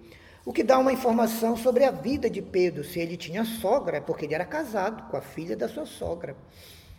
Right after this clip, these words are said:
Então Pedro tinha uma casa, tinha filhos e tinha esposa. André também tinha, o seu irmão, esposa e dois filhos. Quase nunca isso é falado nas,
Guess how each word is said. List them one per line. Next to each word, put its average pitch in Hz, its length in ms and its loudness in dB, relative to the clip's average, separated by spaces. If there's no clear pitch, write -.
Então 190 220 2
Pedro 190 320 4
tinha 175 420 -2
uma 151 180 -6
casa, 208 540 2
tinha 180 400 -6
filhos 262 800 -2
e 226 60 -4
tinha 226 240 -2
esposa. 208 680 0
André 165 400 2
também 233 380 0
tinha, 214 360 -2
o - 40 -4
seu 175 160 -2
irmão, 170 500 -6
esposa 214 680 4
e 190 40 6
dois 202 240 2
filhos. - 840 -10
Quase 202 240 4
nunca 262 280 4
isso 247 160 2
é 233 40 2
falado 190 640 -2
nas, 143 520 -10